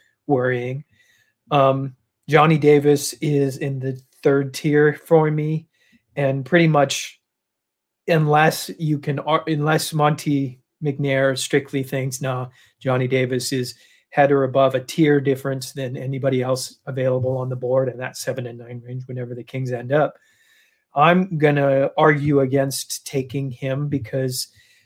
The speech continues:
at some point the Sacramento Kings team is gonna need to prioritize,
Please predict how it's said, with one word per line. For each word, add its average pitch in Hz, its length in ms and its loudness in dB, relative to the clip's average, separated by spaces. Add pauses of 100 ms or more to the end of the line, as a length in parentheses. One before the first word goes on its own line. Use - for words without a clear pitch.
(220)
at 160 100 -2
some 226 260 4
point 202 300 2
the 156 80 -4
Sacramento 147 520 0
Kings 185 340 -4
team 135 200 -6
is 123 120 -8
gonna 135 240 -2
need 131 340 -4
to 131 180 -6
prioritize, 127 1120 0